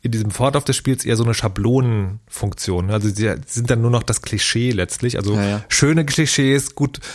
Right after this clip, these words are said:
Speaker 1: gut ausgedachte Klischees, aber sie haben, sie bleiben flach. Und ich glaube, das ist so, weil es so viele sind.
Speaker 2: Mhm.
Speaker 1: Das sind neun oder zehn oder so.
Speaker 2: Ja, ja. Mhm.
Speaker 1: Nee, warte
Speaker 2: Mhm.
Speaker 1: mal. Na, do-, acht oder neun Charaktere sind es. Ähm,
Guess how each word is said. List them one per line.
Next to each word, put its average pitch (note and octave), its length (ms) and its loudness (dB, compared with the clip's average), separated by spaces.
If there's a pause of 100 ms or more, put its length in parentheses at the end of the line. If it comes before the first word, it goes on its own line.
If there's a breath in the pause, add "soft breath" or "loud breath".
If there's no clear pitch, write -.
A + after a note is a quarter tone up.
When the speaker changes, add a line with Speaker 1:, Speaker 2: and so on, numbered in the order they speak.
(120 loud breath)
Speaker 1:
gut - 160 0
ausgedachte C3+ 520 0
Klischees, C3+ 420 0
aber A2+ 200 0
sie A2+ 120 2
haben, B2 260 0 (140 loud breath)
sie B2+ 100 -2
bleiben A#2 280 2
flach. A2 440 -2 (320 loud breath)
Und B2 100 -2
ich G#2+ 100 -4
glaube, D#3 260 2
das C3+ 100 -4
ist C3+ 120 -4
so, B2 120 -4
weil A2+ 140 2
es - 80 -6
so C3 80 0
viele A#2+ 320 -2
sind. - 320 -8 (200)
Speaker 2:
Mhm. G2 140 -2
Speaker 1:
Das F#2 140 -2
sind B2 400 -2 (760)
neun A#2 500 -2
oder G#2+ 220 -6
zehn C#3+ 440 -2
oder C#3 180 0
so. G#2 80 0
Speaker 2:
Ja, G#2 80 2
ja. G#2 140 2
Mhm. A#2+ 360 0
Speaker 1:
Nee, F#2 80 -2
warte G2+ 120 2
Speaker 2:
Mhm. F2 60 0
Speaker 1:
mal. F2+ 80 -4 (760 soft breath)
Na, A2 100 -2
do-, - 140 -4 (120)
acht - 220 -2
oder F#2+ 140 4
neun F#2 260 2
Charaktere G2+ 400 -2
sind B2+ 220 -2
es. C3 100 -8 (720 loud breath)
Ähm, A#2+ 500 4